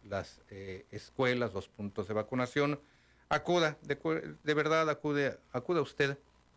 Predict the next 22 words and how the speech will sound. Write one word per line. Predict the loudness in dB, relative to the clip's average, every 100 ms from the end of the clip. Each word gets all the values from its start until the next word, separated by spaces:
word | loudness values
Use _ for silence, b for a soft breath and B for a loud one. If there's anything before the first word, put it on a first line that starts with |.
| -10
a | -4 -2
concretar, | -4 -4 -4 0 2 0
a | -2
completar | -6 -4 -4 0 0 0 -6 _ _ _ _ _ -20 -10
su | -6
ciclo | -2 -2 0 -2 -2 b b b b
de | 0
vacunación. | 2 2 -2 -2 -4 -10 -10 _ b b b b -2
Es | 2 4 2 -4 -12 -12 -2
un | 0
esfuerzo | 0 0 0 0 0
muy | 2 2
grande | 2 2 0 -4 -8 _ b b b _ -4
por | -2
parte | 0 0 0
de | 0 -2
tanta | 0 0 0 -2
y | -2
tanta | -2 -2 -2
gente. | -4 -4 -4 -4
Recuerde | -4 -2 -2 0 2
además | 4 2 0 -4